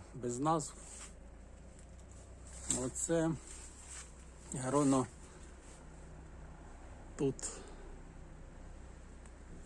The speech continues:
якби, це одне, по-моєму, єдине, яке я оставляв в цьому році. Поїхала також замкова гора на дах будинка, поповзла про-,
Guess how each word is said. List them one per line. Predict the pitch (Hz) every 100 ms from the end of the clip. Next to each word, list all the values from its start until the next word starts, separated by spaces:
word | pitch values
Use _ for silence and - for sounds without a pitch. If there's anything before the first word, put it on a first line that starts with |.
| 120
якби, | 117 113 120
це | 113 -
одне, | 127 123 123
по-моєму, | - 117 120 117 120
єдине, | 123 165 151 - 127
яке | 113 113
я |
оставляв | 113 123 120 123
в | 113 -
цьому | 123 131
році. | 151 156 135
Поїхала | - 123 127 127 123 113 - - - - -
також | - 113 - 117
замкова | 104 120 110 120 113
гора | 113 123 123 117 - -
на | 120 110 - - - - -
дах | 101 120 110
будинка, | 110 117 147 180 165 120
поповзла | - - 107 113 107 104 113 110 -
про-, | 117